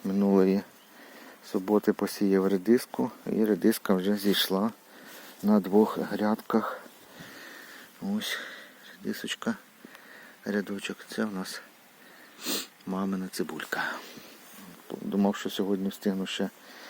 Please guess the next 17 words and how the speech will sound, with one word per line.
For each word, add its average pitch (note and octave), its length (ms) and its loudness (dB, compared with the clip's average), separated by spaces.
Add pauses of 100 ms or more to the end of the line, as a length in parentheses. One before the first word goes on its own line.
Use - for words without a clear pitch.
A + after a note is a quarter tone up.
(280)
досадити, A#2 600 0 (360)
привіз G#2+ 400 2
ще, A2+ 320 2 (680)
але G2+ 300 -4 (1500)
не G#2+ 120 -4
встиг. - 360 -6
Зайняла G2+ 500 4 (640)
малина G2+ 420 -2
цілий F#2 460 -4 (320)
день. E2 300 -6 (1000)
Також - 520 2 (720)
разом G#2 300 6
зі G2 120 2
мною G2+ 260 6
працював F#2+ 640 4
уже F#2+ 200 2
кріт. G2 460 0